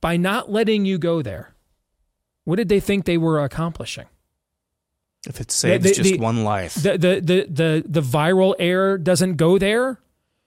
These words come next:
Speaker 1: It doesn't, it, it, it, or the viral air wafts into places where we don't stand, and therefore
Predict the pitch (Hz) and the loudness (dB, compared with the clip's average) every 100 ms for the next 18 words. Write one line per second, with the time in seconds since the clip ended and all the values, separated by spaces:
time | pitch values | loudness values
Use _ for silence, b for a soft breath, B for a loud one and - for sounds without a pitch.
0 | _ _ 165 196 175 - 220 165 196 180 | _ _ 2 2 2 0 -4 0 -2 -2
1 | 180 - - b b 190 185 151 175 202 | -4 -4 -14 b b 2 2 2 2 4
2 | 226 214 202 208 196 151 147 170 202 - | 4 4 2 0 0 0 2 2 2 0
3 | - - 196 180 - 185 190 233 190 170 | -2 0 0 0 2 0 0 -2 0 0
4 | 151 175 180 185 - 185 170 208 220 185 | 2 2 2 0 0 0 0 0 0 0
5 | 156 156 160 180 175 170 165 | 2 0 0 0 2 2 0